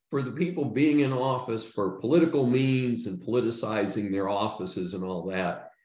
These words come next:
Boy, folks, you talk about the cat calling the kettle <laughs> black. This clown has been on the public dole for forty-eight years, and he's saying these other clowns are a problem.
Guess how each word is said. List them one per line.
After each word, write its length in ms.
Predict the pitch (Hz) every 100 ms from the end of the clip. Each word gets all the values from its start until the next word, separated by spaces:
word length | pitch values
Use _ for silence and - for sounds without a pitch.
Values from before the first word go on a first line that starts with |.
| _ _ _ _
Boy, 280 | 156 170 165 160
folks, 340 | 160 151 - -
you 240 | 170 254 233
talk 340 | 202 202 202
about 540 | 156 170 165 - - -
the 200 | 113 -
cat 340 | - 220 214 -
calling 380 | 170 165 156 139
the 100 | 110
kettle 600 | - 139 143 127 98 -
<laughs> 20 | 131
black. 520 | 135 135 - 101 - _ _ _ _ _
This 200 | - 185
clown 380 | - 226 170 -
has 160 | 135 -
been 220 | 131 135
on 160 | 147
the 120 | 127 -
public 420 | 160 165 147 131
dole 400 | 135 139 123 - - -
for 120 | 139
forty-eight 880 | - 226 214 185 185 190 196 156 -
years, 600 | 185 175 180 156 135 131 - _ -
and 140 | 147
he's 360 | 107 107 95 -
saying 300 | 190 202 180
these 240 | 180 175
other 280 | 175 208 180
clowns 800 | 175 151 156 - - 143 - - _ _ -
are 420 | 135 135 135 123
a 140 | 113 135
problem. 640 | 131 151 175 190 180